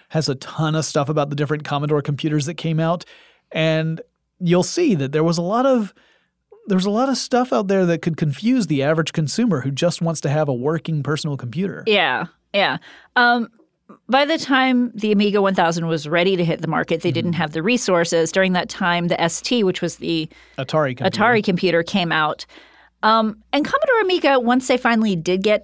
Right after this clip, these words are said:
Speaker 2: the Amiga one thousand out, didn't really do a, a, a good job at marketing.
Speaker 1: Mm-hmm.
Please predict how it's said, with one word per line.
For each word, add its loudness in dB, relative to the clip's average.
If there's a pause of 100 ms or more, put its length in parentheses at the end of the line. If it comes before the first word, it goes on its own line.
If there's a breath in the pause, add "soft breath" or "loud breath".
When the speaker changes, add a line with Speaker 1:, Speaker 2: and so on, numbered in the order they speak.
(140)
Speaker 2:
the -2
Amiga 2
one 0
thousand 0
out, -2 (580 soft breath)
didn't 0
really 2
do 4
a, 2 (200)
a, 0 (120)
a 0
good 0
job 2
at 0
marketing. 0 (120)
Speaker 1:
Mm-hmm. -4